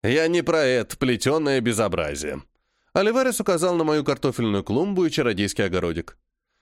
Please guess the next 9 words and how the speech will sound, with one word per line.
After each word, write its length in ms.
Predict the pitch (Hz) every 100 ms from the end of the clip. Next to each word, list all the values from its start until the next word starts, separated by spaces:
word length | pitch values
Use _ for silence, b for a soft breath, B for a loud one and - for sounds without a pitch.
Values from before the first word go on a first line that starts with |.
| _
"Я 180 | - 139
про 180 | 143 147
общую 540 | 143 175 - - 156 139
металлическую 800 | 139 127 123 147 131 - 120 104
ограду 480 | 87 101 135 123
с 80 | 104
чарами 540 | - 104 120 127 123 110
по 120 | 107
периметру. 720 | 104 117 156 92 - 67